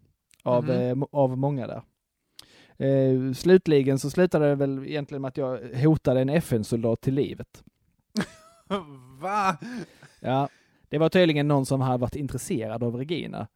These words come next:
Speaker 1: eh,
Speaker 2: Ah.
Speaker 1: tidigare och som stod och vrålblängde på mig. Eh,
Speaker 2: Okej.
Speaker 1: för han visste inte vem jag var. Så jag vrålblängde tillbaks.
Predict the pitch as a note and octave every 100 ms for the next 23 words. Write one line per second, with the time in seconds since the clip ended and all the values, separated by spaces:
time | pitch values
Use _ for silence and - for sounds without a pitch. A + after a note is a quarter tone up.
0 | _ - A#1 A#1 B1 B1 B1+ B1+ B1+ B1
1 | A#1 F3 E3 C3+ C#3+ A#2 A#2 A2 B2 -
2 | A#2+ C#3 C3+ B2+ C#3 D#3 C#3 A2+ A2 A2
3 | C#3+ D3 G#2+ A2 _ _ _ - A#2 A#2+
4 | A#2 A2+ D3 B2+ C#3 - _ - C3 B2
5 | C3 - D#3+ C#3 C#3+ A#2+ B2 G#2+ - _
6 | - D3+ B2+ C#3 C#3+ D3 C#3+ C#3 C#3 E3+
7 | B2 A2 - -